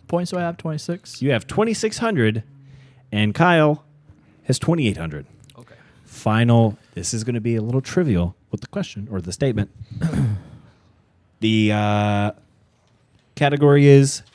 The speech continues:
Speaker 3: we
Speaker 2: body language.
Speaker 3: Do we have to write our
Speaker 1: What's your
Speaker 3: Do we have to
Speaker 1: wager
Speaker 3: write our amount
Speaker 1: first?
Speaker 3: down first?
Speaker 1: Yes.
Speaker 2: Yes.
Speaker 3: Okay.
Speaker 2: Always.
Speaker 1: Body
Speaker 2: Body
Speaker 1: language.
Speaker 2: language. You gotta think.
Speaker 3: How much did you bet, Jordan?
Speaker 1: Five thousand points.
Speaker 3: Okay.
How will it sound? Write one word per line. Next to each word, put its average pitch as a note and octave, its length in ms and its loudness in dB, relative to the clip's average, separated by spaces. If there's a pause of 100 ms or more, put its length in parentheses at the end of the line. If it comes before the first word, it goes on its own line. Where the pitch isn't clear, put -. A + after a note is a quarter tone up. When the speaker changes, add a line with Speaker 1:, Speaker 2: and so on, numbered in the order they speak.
(440)
Speaker 3:
we F#2+ 40 -10
Speaker 2:
body A#2+ 320 2
language. A2 540 0
Speaker 3:
Do C3+ 100 2
we C#3 80 4
have C#3 80 0
to D3 120 0
write C3 260 4
our A2+ 340 0 (400)
Speaker 1:
What's A#2 260 -8
your A#2 120 -8
Speaker 3:
Do C3+ 80 6
we D3 60 6
have D3+ 80 4
to D#3+ 40 0
Speaker 1:
wager D3 140 6
Speaker 3:
write C#3 40 4
our C3 80 4
amount A#2+ 200 0
Speaker 1:
first? A2+ 60 -4
Speaker 3:
down C3 180 0
first? C#3 420 -4
Speaker 1:
Yes. - 100 -12
Speaker 2:
Yes. - 300 -8
Speaker 3:
Okay. - 80 -6 (400)
Speaker 2:
Always. D2+ 500 -10 (840)
Speaker 1:
Body A2+ 340 -10
Speaker 2:
Body A2 460 2
Speaker 1:
language. A#2+ 220 -4 (100)
Speaker 2:
language. F#2 680 -4
You - 100 -20
gotta F#2+ 260 -2
think. - 600 -2 (1300)
Speaker 3:
How C#3 160 -12
much D3 180 2
did C#3+ 180 0
you C3 120 4
bet, B2 260 4
Jordan? G#2+ 380 -2 (720)
Speaker 1:
Five C3 220 -2
thousand B2+ 360 -4
points. - 420 -12
Speaker 3:
Okay. - 140 -10